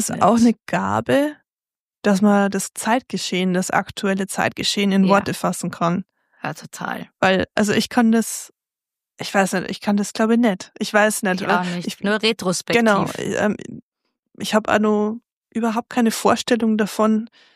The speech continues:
Speaker 1: wie unser, wie unser Ära irgendwann mal heißen wird. Wa-, was, was diese Zeit prägen wird, welche Musik die, welche Kultur diese Zeit prägen wird. Man, man sitzt ja da so drin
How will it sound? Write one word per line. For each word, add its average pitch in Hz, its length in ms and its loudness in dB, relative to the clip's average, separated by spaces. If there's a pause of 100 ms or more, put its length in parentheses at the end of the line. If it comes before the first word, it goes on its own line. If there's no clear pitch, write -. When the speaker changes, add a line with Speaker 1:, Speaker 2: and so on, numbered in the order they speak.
(180)
Speaker 1:
wie 202 160 0
unser, 202 600 2
wie 196 200 -8
unser 196 420 -2 (120)
Ära 196 600 2 (240)
irgendwann 175 360 -2
mal 175 160 -2
heißen 190 480 0
wird. 170 340 -4 (420)
Wa-, 196 440 0
was, 214 360 0
was 208 200 0
diese 208 260 -2
Zeit 196 260 -2
prägen 214 420 0
wird, 185 220 0
welche 196 240 -2
Musik 190 320 0 (100)
die, 202 80 -2 (600)
welche 202 240 0
Kultur 220 440 0
diese 208 260 -2
Zeit 185 320 0
prägen 185 420 -2
wird. 190 260 0 (720)
Man, 202 240 4
man 202 120 4
sitzt - 300 -2
ja 214 80 4
da 202 160 4
so 220 180 0
drin 226 200 2